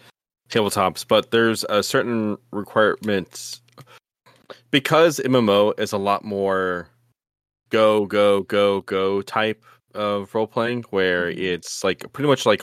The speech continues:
Speaker 1: on demand and you can get it whenever. You just have to log in and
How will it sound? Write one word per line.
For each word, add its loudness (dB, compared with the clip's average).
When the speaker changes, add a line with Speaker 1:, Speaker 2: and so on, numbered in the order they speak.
Speaker 1:
on 0
demand -4
and -10
you -16
can -14
get -2
it 0
whenever. 0
You -8
just -12
have -6
to -12
log -4
in -2
and -8